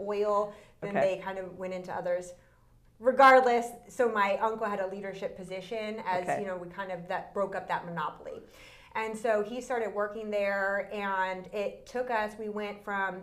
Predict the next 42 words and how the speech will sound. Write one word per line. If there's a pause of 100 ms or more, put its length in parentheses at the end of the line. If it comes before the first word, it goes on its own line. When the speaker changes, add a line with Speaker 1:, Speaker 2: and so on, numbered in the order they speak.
Speaker 1:
he
worked
several
places
in
the
Bay
Area,
Texas,
back,
and, (120)
you
know,
I
think (200)
people
understand
Louisiana
and
Texas (140)
<laughs>
a
little
bit
more.
Speaker 2:
Right. (420)
Speaker 1:
But,
um,
he
actually,
the (420)
end
of,
well,
not
the
end,
but
one
of
the,
the,